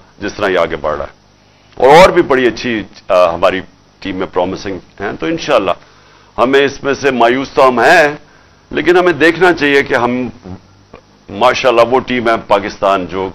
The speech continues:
कि दुनिया की अब top team में गिनी जाती है। अब मैं आ जाता हूं जो हमारी अब मार्च हो रही है। कई लोग कह रहे हैं कि जी बड़ी आहिस्ता आहिस्ता मार्च जा रही है।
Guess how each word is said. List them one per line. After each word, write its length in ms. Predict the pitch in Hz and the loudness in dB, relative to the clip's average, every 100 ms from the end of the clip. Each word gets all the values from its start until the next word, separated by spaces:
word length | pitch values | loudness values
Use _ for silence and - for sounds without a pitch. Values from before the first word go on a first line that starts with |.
| - | -6
कि 120 | 90 101 - _ _ _ - 92 | -6 -6 -16 _ _ _ -16 -16
दुनिया 400 | 90 104 113 110 | -10 -4 -2 -2
की 140 | 107 | -2
अब 180 | 101 - - | -4 -2 2
top 240 | 127 - | 0 0
team 220 | 104 92 78 | -8 -8 -6
में 120 | 95 | -8
गिनी 200 | 82 82 | -6 -6
जाती 320 | 80 76 - | -8 -10 -12
है। 180 | - - _ _ _ _ _ _ _ _ _ - - _ _ - | -20 -20 _ _ _ _ _ _ _ _ _ -20 -20 _ _ -2
अब 180 | 160 170 | 0 4
मैं 100 | 180 | 6
आ 100 | 165 | 6
जाता 300 | 156 156 156 | 6 4 4
हूं 260 | 147 135 123 - - _ _ _ _ _ _ _ _ _ _ 85 | 4 2 -4 -12 -20 _ _ _ _ _ _ _ _ _ _ -14
जो 440 | 87 117 117 113 110 | -2 2 2 0 -2
हमारी 360 | 104 101 104 | 2 2 4
अब 140 | 98 98 | 0 2
मार्च 380 | 120 123 - | 4 4 2
हो 120 | 104 92 | -2 -4
रही 140 | 80 | -4
है। 180 | 82 - _ _ _ _ _ _ _ _ _ _ | -14 -18 _ _ _ _ _ _ _ _ _ _
कई 180 | - 220 | -2 -2
लोग 340 | 202 196 190 - | 2 2 2 2
कह 120 | 185 | 4
रहे 100 | 185 | 4
हैं 100 | 165 | 2
कि 80 | 180 | -2
जी 100 | 170 | -6
बड़ी 480 | - 185 190 185 135 - _ - | -8 -6 -4 -6 -8 -16 _ 2
आहिस्ता 380 | 180 196 - 185 | 2 2 2 4
आहिस्ता 360 | 175 - 165 | 4 4 4
मार्च 320 | 143 131 120 95 | 4 6 4 4
जा 160 | 101 | 2
रही 180 | 87 82 | 2 -4
है। 140 | 78 | -12